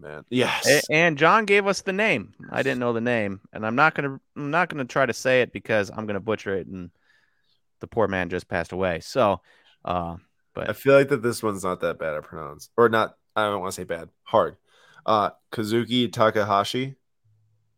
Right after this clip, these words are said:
Speaker 2: Probably.
Speaker 1: That's
Speaker 2: But I'm not
Speaker 1: creator of smash hit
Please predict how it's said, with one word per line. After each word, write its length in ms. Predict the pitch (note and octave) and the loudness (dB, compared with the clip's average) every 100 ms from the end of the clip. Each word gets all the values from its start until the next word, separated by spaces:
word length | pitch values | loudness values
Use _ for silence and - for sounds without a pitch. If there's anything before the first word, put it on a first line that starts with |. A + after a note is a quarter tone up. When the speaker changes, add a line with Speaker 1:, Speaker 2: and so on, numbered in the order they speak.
| _ _ _ _ _ _ _ _ | _ _ _ _ _ _ _ _
Speaker 2:
Probably. 440 | - G2+ F2 F#2 | -10 -8 -10 -12
Speaker 1:
That's 100 | F#2 G2+ _ _ _ _ _ - | -16 -20 _ _ _ _ _ -12
Speaker 2:
But 220 | E2+ - _ _ | -12 -14 _ _
I'm 100 | F2+ | -14
not 100 | D#2+ | -6
Speaker 1:
creator 460 | - B2 B2+ C3 B2+ | 4 6 6 4 0
of 340 | - A2+ G#2+ | 2 2 2
smash 480 | G#2 - G#2+ A2+ B2 | -2 -6 -2 -2 -4
hit 280 | - A2+ - | -4 -6 -6